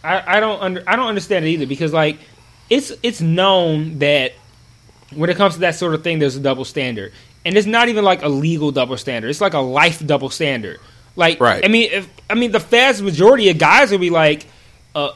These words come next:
Speaker 1: if you're a fif-, if you're a fifteen-year-old guy and you fucking a grown ass woman, that's a win. So, like, not, you're not a victim of rape. You're, like, fucking out here winning. Is the, is the opinion of the vast majority of men.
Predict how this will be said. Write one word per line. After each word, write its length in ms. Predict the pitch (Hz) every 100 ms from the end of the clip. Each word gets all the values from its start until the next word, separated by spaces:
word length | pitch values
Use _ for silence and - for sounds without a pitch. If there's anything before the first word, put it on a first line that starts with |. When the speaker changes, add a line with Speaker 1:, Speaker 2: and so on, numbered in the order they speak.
| -
Speaker 1:
if 160 | 147
you're 160 | 185 196
a 20 |
fif-, 300 | - 208 214
if 140 | 180 156
you're 160 | 208
a 40 | 190
fifteen-year-old 600 | 165 208 220 196 185 165
guy 280 | 151 190 180
and 120 | 151
you 60 | 170
fucking 320 | - 175 165
a 60 |
grown 360 | 135 139 170 175
ass 240 | 170 156
woman, 400 | 147 208 175 160 - _ -
that's 160 | 220
a 80 | 180
win. 500 | 127 143 254 147 104 - _ _ _ _
So, 180 | - 202
like, 220 | 190 180
not, 260 | 180 208 214 -
you're 200 | 170 226
not 140 | 247
a 80 | 175
victim 480 | 113 110 190 - 160
of 280 | 143 127 131
rape. 340 | 127 202 170 156
You're, 160 | 170
like, 240 | 185 156 - _
fucking 260 | - 170 160
out 140 | 160
here 160 | 151 131
winning. 460 | 135 208 113 90 - - - - - _
Is 160 | - 151
the, 120 | 165 - -
is 140 | 185 165
the 120 | 165
opinion 420 | 156 196 190 170
of 120 | 151
the 60 | 139
vast 340 | 131 165 165
majority 380 | 165 151 160 143
of 80 | 131
men. 340 | 175 143 101